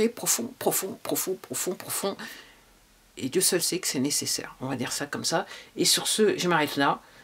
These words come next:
Ouais. Ok. Donc, peu ou pas de vidéos. Et en plus de ça, j'ai plus de forfait. Donc, faire une, des vidéos sur le téléphone, ça va pas être possible de toute façon.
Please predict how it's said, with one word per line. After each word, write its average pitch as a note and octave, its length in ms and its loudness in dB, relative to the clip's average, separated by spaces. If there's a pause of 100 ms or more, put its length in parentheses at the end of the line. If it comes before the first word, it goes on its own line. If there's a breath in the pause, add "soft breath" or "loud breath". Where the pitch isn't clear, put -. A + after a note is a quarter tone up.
(340 soft breath)
Ouais. C3+ 240 -2 (580)
Ok. C3+ 240 -4 (320)
Donc, - 320 -6 (300)
peu F#3 320 2
ou D3 80 -4
pas D#3 160 0
de C#3+ 60 -4
vidéos. D3+ 440 0
Et - 20 0
en D3+ 120 2
plus E3+ 180 -2
de E3+ 60 4
ça, F3+ 180 6
j'ai D3+ 140 0
plus - 100 -12
de - 60 -4
forfait. F3+ 340 2
Donc, D3+ 240 0
faire F3+ 240 4
une, E3+ 100 -2
des D3+ 360 2
vidéos F3 340 4
sur E3+ 220 0
le D#3+ 100 -2
téléphone, D#3 340 2
ça - 120 -4
va - 80 -8
pas - 100 -10
être - 80 -12
possible - 420 -2
de E2 60 -4
toute - 220 -6
façon. - 360 -2